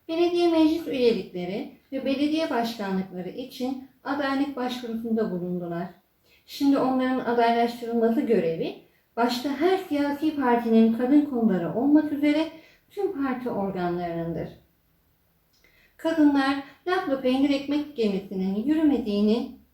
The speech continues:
görüyorlar. Cumhuriyetin ikinci yüzyılına giderken yurttaş olarak seçme hakları varsa eşit seçilme haklarının da olduğunu bilinciyle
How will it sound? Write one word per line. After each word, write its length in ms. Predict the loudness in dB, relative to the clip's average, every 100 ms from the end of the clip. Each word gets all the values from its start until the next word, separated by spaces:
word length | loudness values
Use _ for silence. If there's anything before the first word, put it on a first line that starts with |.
| 0
görüyorlar. 640 | 2 2 0 0 -2 -6 -10 -18 _ _ -6
Cumhuriyetin 1080 | 0 2 4 4 4 2 -2 -4 -4 -8 -12
ikinci 460 | -6 4 4 6
yüzyılına 680 | 2 2 2 4 4 4 2
giderken 840 | 0 -2 -2 -2 -6 -6 -6 -6 -10 -20 _
yurttaş 460 | -4 -4 -2 -4 -2
olarak 440 | -2 -2 -4 -6 -8 -16 _ _ -8
seçme 360 | -6 0 0
hakları 520 | 2 0 -2 -4 -2
varsa 540 | 0 0 -2 -4 -6 -6 -12 _ _ _ _
eşit 380 | -2 -2 -4 -4
seçilme 420 | -8 -4 2 4
haklarının 640 | 4 0 0 0 4 4 4
da 140 | 4
olduğunu 760 | 4 4 4 4 4 2 -2 -6 -20 _ 0
bilinciyle 800 | 4 6 4 2 0 0 -2